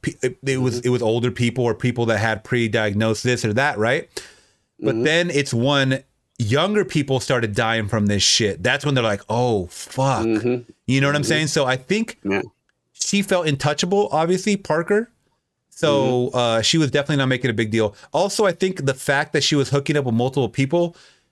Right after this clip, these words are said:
Speaker 1: shows that she can be careless, obviously. I mean, yeah, she's young. Um, you know, she's jumping around, you know, from person to person. I mean, whatever. I mean, you guys can throw
Speaker 2: Mm-hmm.
Speaker 1: morality in there because the,
Speaker 2: Mm-hmm.
Speaker 1: the, the D J character was just as old as her, I think.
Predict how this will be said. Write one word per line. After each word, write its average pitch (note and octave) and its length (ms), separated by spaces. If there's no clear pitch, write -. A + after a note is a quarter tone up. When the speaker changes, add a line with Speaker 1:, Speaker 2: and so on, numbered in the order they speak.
Speaker 1:
shows D#3 520
that C#3+ 140
she - 160
can C#3 140
be B2+ 120
careless, D3+ 540
obviously. F3+ 460
I - 20
mean, D#3+ 180
yeah, D#3+ 120
she's C3+ 320
young. F3+ 400
Um, A2+ 640
you C#3+ 120
know, B2 380
she's D3+ 260
jumping D3+ 300
around, C3+ 340
you C#3 80
know, C3+ 80
from A#2+ 200
person B2 360
to A2+ 60
person. C#3 400
I C#3 40
mean, C3+ 240
whatever. F3+ 400
I D#3 40
mean, D#3 200
you E3+ 80
guys E3 220
can C#3+ 180
throw C#3+ 220
Speaker 2:
Mm-hmm. C#3 80
Speaker 1:
morality B2+ 520
in B2+ 100
there C3 140
because A#2+ 420
the, A#2+ 100
Speaker 2:
Mm-hmm. A2+ 180
Speaker 1:
the, B2 400
the A2 160
D D3+ 200
J F3+ 160
character B2 640
was A#2+ 200
just F3 200
as D#3+ 80
old C3+ 200
as G#2+ 100
her, D3 200
I G#2 80
think. C3+ 400